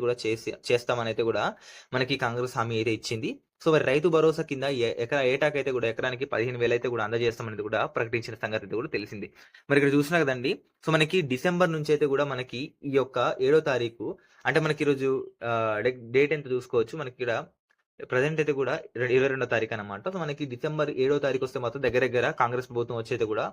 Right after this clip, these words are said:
ఖచ్చితంగా ఒక సంవత్సరం అయితే అవు-, అవుతుందన్నమాట. So, మరి ఈ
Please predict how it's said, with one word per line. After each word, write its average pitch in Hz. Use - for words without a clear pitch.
ఖచ్చితంగా 135
ఒక 123
సంవత్సరం 117
అయితే 117
అవు-, 107
అవుతుందన్నమాట. 104
So, 180
మరి 180
ఈ 202